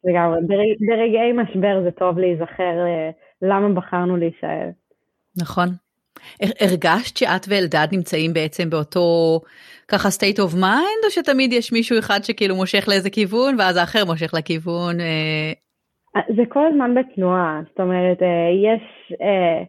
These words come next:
Speaker 1: אני חושבת שבסך הכל אנחנו רוב הזמן בראש דומה, אבל, אה, זה כל הזמן בתנועה, וכל פעם יש מישהו אחר שמושך לכיוון מסוים, ואז, אה, השני צריך לעבור איזשהו תהליך,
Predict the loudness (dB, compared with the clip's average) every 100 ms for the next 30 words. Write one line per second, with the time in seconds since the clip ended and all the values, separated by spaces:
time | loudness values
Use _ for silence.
0 | _ -20 -10 -6 -2 0 2 2 0 0
1 | -2 -2 -2 0 2 0 -4 -6 -6 -6
2 | -8 -16 _ _ _ 0 2 2 2 2
3 | 4 4 4 2 0 0 0 0 -2 -4
4 | -4 -4 0 2 2 2 0 -4 -14 _
5 | -4 2 2 4 4 2 2 0 2 2
6 | 4 2 0 0 0 0 -2 -2 -4 0
7 | -2 0 0 0 0 -2 -2 -4 -10 _
8 | _ -4 0 0 0 -2 0 0 0 0
9 | 0 2 2 2 2 2 0 0 -4 0
10 | 0 2 0 0 0 2 2 2 2 0
11 | -2 -2 -2 0 2 0